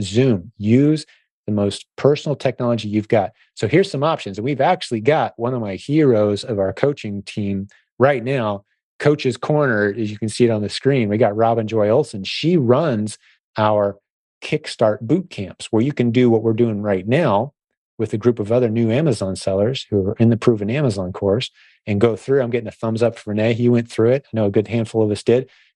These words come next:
And it's just a chance to get to know some of the other sellers who are at a similar stage to you with one of the great coaches on our team. It's forty dollars one-time payment.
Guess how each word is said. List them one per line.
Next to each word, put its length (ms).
And 240
it's 200
just 180
a 60
chance 360
to 100
get 340
to 140
know 680
some 220
of 60
the 100
other 120
sellers 520
who 160
are 60
at 60
a 100
similar 360
stage 460
to 120
you 220
with 220
one 120
of 80
the 80
great 220
coaches 360
on 120
our 180
team. 400
It's 200
forty 320
dollars 480
one-time 680
payment. 460